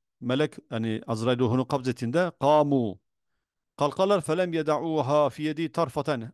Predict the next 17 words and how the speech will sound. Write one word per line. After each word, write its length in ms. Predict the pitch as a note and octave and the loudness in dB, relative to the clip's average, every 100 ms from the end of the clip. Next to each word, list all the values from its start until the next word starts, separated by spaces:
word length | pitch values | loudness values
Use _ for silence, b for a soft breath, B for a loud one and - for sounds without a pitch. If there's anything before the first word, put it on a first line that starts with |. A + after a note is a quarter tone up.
| - | -2
Ölüm 200 | D3+ F3 | 0 2
meleğinin 280 | D#3 E3+ D3 | 2 2 0
elinde 380 | D3+ D#3+ D3 | -2 -2 -2
bir 100 | G3+ | -2
göz 240 | E3 F#3 D#3+ | 0 0 2
açıp 300 | - - E3 - _ _ _ - | -2 -4 -10 -16 _ _ _ -4
kapayana 320 | D#3 F3+ F3 | 2 2 2
kadar 200 | G3 E3 | 2 2
bırakmaz, 300 | E3 F#3+ F3+ | 2 0 0
hemen 200 | F#3+ D#3+ | -2 -2
kaparlar 420 | - D3+ E3 C3 A2+ | -4 0 0 0 -2
onu, 200 | A2 A2 | -4 -4
onu 240 | A2+ - | -6 -6
el-, 160 | A2+ G#2+ - | -6 -8 -2
ölüm 180 | B2+ A2+ | 0 2
meleğinin 280 | A#2 A2+ A2+ | 2 2 2
elinden. 480 | A#2+ A#2 C#3+ A3 | 0 2 2 2